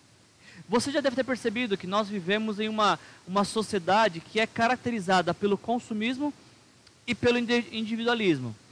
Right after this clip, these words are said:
E nessa cultura de consumismo e individualismo, nós somos encorajados a pensar exclusivamente naquilo que nos dá prazer.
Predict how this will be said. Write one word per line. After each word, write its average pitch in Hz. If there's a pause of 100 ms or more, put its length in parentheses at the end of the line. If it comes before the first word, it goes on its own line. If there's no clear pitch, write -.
(300)
E 208
nessa 277
cultura 240
de 175
consumismo 190
e 170
individualismo, 160 (260)
nós 240
somos 320
encorajados 247
a 226
pensar 220 (640)
exclusivamente 262
naquilo 254
que 247
nos 247
dá 226
prazer. 185